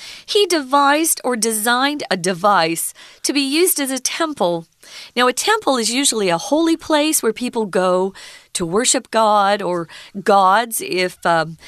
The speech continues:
they believe in more than one god. And people are usually going there to,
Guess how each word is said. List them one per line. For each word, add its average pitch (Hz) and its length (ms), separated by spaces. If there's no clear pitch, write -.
they 220 80
believe 190 320
in 180 120
more 185 180
than 180 180
one 175 240
god. 165 400
And 285 400
people 370 340
are 330 60
usually 294 460
going 247 420
there 220 340
to, 214 420